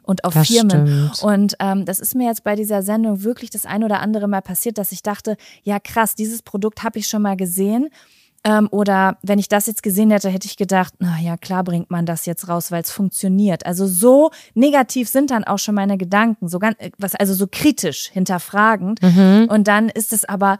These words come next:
Speaker 1: ein Familienunternehmen und die hatten eine tolle Idee und dachten, "Das ist doch super, das braucht man doch." Und dann ist das plötzlich so total sympathisch und dann merke ich so, "Ah krass, okay, es lohnt sich echt noch mal so hinter die Kulissen zu blicken,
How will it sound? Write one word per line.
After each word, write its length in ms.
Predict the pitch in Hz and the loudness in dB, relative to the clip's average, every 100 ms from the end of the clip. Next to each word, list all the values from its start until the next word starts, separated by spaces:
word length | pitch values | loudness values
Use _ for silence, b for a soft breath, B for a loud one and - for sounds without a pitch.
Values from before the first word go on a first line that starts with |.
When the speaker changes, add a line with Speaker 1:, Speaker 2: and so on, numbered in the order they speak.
| b b b | b b b
Speaker 1:
ein 100 | 254 | -8
Familienunternehmen 1500 | 285 320 339 381 466 440 349 - 269 269 254 254 269 285 269 | -6 -6 -6 -4 -2 0 -2 -2 -2 -2 0 0 0 0 -2
und 140 | 269 | -2
die 100 | 294 | -4
hatten 260 | 277 285 320 | -4 -6 -4
eine 140 | 302 | -4
tolle 280 | 294 269 254 | -2 -4 -2
Idee 380 | 254 214 254 294 | -6 -6 0 0
und 140 | 269 262 | 2 2
dachten, 380 | 269 - 269 | 0 -4 -4
"Das 180 | 247 208 | -4 -6
ist 200 | 220 - | -8 -8
doch 100 | 233 | -6
super, 440 | 214 285 359 294 196 | -4 -4 -4 -2 -2
das 180 | 196 | -2
braucht 400 | - 214 240 294 | -8 -4 -4 -2
man 240 | 226 196 185 | -2 -2 -2
doch." 200 | 180 180 | -4 -4
Und 120 | 202 | -4
dann 100 | 202 | -4
ist 140 | 240 285 | -2 -4
das 120 | - | -4
plötzlich 420 | - 294 - 254 | -6 -8 -8 -12
so 60 | 262 | -12
total 560 | 220 233 - 262 359 311 | -10 -10 -6 0 2 2
sympathisch 760 | 294 220 254 302 381 277 285 B B 226 B | 0 -2 -2 -2 -2 -6 -8 B B -18 B
und 120 | 233 233 | -2 2
dann 160 | 240 | 4
merke 220 | 247 269 247 | 2 0 -4
ich 100 | - | -4
so, 180 | 247 247 B B B | -4 -4 B B B
"Ah 240 | - 233 233 | -12 -8 -8
krass, 420 | - - 262 254 | -10 -4 -4 -4
okay, 420 | 214 - - 262 233 | -10 -10 -6 -2 -2
es 160 | - | -4
lohnt 240 | 233 254 226 | -2 -2 -2
sich 220 | 214 - | -6 -10
echt 300 | 233 247 - | -8 -8 -6
noch 100 | 240 | -2
mal 220 | 220 226 | -2 -2
so 100 | 220 | -4
hinter 300 | 208 226 220 | -2 -2 -2
die 100 | 208 | -6
Kulissen 480 | 208 214 208 226 208 | -8 -8 -8 -6 -6
zu 180 | - 208 | -6 -8
blicken, 500 | 190 180 - 220 | -8 -8 -4 -4